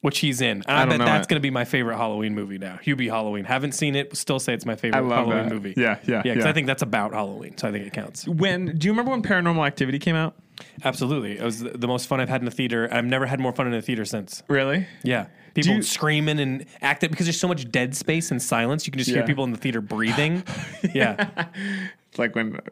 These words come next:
Speaker 2: yeah, when kids
Speaker 1: People,
Speaker 2: get in
Speaker 1: people
Speaker 2: trouble.
Speaker 1: jumping ahead of time before something happens 'cause they think something's gonna happen.
Speaker 2: Yeah, yeah, yeah, yeah, yeah.
Speaker 1: Yeah, I loved, I love that movie. And not that I think it's, like, a great horror movie or something, which, I don't know, maybe
Speaker 2: I
Speaker 1: it
Speaker 2: like a
Speaker 1: kinda
Speaker 2: period in
Speaker 1: is.
Speaker 2: time, dude.
Speaker 1: But, like,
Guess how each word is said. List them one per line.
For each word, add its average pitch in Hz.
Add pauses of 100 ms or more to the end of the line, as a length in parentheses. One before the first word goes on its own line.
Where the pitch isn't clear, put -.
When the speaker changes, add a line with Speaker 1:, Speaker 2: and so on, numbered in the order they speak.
Speaker 2:
yeah, 107 (520)
when 127
kids -
Speaker 1:
People, 180
Speaker 2:
get 135
in 120
Speaker 1:
people -
Speaker 2:
trouble. -
Speaker 1:
jumping 165
ahead 139
of 147
time 170
before 160
something 147
happens 127
'cause -
they 120
think 139
something's 156
gonna 165
happen. 165
Speaker 2:
Yeah, 143
yeah, 131
yeah, 127
yeah, 123 (100)
yeah. 117
Speaker 1:
Yeah, 120
I 139
loved, 123
I 127
love 113
that 104
movie. 104 (200)
And 196
not 208
that 208
I 175
think 175
it's, 175
like, 165
a 147
great 139
horror 156
movie 180
or 196
something, 226
which, 202 (320)
I -
don't -
know, 208
maybe 160
Speaker 2:
I -
Speaker 1:
it 147
Speaker 2:
like 165
a 175
Speaker 1:
kinda 175
Speaker 2:
period 151
in 185
Speaker 1:
is. 214
Speaker 2:
time, -
dude. 185
Speaker 1:
But, 190
like, 185